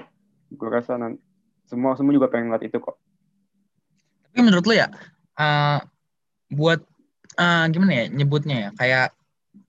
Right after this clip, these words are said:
Speaker 2: bra-, bracketnya playoff tuh menurut lo harus diubah nggak sih? Gue tuh pengen banget ngeliat finalsnya itu Eastern sama Eastern gitu.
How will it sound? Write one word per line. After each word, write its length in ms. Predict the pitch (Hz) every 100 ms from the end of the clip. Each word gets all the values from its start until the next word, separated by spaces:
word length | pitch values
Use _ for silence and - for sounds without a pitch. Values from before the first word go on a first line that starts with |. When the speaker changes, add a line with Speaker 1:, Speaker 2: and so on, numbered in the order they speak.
| _ _ 117
Speaker 2:
bra-, 320 | 143 147 139
bracketnya 880 | 135 139 139 143 147 143 143 139 143
playoff 240 | 139 143
tuh 160 | 208 214
menurut 160 | 170
lo 160 | 220 202
harus 80 | -
diubah 400 | 131 127 196 185
nggak 160 | 123
sih? 100 | 165 -
Gue 160 | 180
tuh 80 | 233
pengen 320 | - 190 175
banget 240 | 135 165 185
ngeliat 220 | 180 165
finalsnya 640 | - 131 131 135 - 113 -
itu 160 | 202 - _ _ _ - _ _ _ - - -
Eastern 320 | 139 185 196
sama 240 | 165 135
Eastern 240 | 143 165 139
gitu. 160 | -